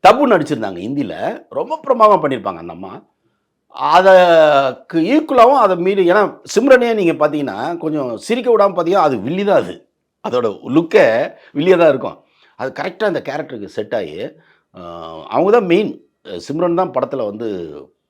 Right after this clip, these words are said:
ஸ்கோர் பண்ணியிருக்காங்க. And பிரசாந்த், பிரசாந்த் வந்து செகண்ட் ஹாஃப்ல கண்ணு போன மாதிரி ஒரு கெட்டப் போறாரு. ஆ, ரொம்ப ஸ்டைலிஷா இருந்தாரு, ஆ, பார்க்கறதுக்கு இதுவாச்சு. இப்ப என்னன்னா ரெண்டாயிரம் திரும்பி வந்துருச்சு.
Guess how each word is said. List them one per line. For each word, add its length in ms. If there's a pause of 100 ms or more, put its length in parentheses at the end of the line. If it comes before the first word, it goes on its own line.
(120)
ஸ்கோர் 360
பண்ணியிருக்காங்க. 640 (380)
And 320
பிரசாந்த், 320 (400)
பிரசாந்த் 420
வந்து 160
செகண்ட் 220
ஹாஃப்ல 360
கண்ணு 220
போன 200
மாதிரி 200
ஒரு 140
கெட்டப் 320
போறாரு. 460 (500)
ஆ, 160
ரொம்ப 560 (520)
ஸ்டைலிஷா 520
இருந்தாரு, 360 (460)
ஆ, 60
பார்க்கறதுக்கு 720 (220)
இதுவாச்சு. 380
இப்ப 180
என்னன்னா 500 (380)
ரெண்டாயிரம் 840
திரும்பி 320
வந்துருச்சு. 640